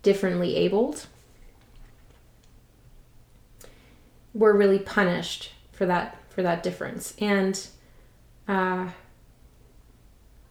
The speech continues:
I think it took emerging from,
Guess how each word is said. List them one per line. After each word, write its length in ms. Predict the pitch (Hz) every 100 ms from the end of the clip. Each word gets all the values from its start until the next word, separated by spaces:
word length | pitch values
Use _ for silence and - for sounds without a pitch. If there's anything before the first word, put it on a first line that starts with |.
| - - - _ - -
I 40 |
think 180 | 240 269
it 140 | 247 247
took 200 | 220 214
emerging 680 | 202 196 202 208 202 185 185
from, 560 | - 175 170 175 175